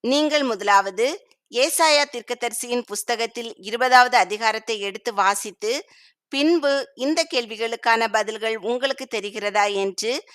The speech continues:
உங்களை நீங்களே சோதித்து பாருங்கள். இல்லை என்றால் திரும்பவுமாக வேதத்தை எடுத்து வாசியுங்கள்.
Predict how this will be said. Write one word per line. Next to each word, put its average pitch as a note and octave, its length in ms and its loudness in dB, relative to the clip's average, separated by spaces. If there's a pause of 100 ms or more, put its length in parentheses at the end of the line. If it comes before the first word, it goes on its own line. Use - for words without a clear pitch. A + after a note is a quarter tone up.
(260)
உங்களை A#3+ 380 2
நீங்களே A3+ 540 0
சோதித்து G3+ 420 -4
பாருங்கள். F#3+ 640 4 (340)
இல்லை B3+ 360 2
என்றால் A3+ 480 2
திரும்பவுமாக A3 680 0
வேதத்தை A3 540 -4
எடுத்து F#3+ 360 -8
வாசியுங்கள். F#3+ 840 0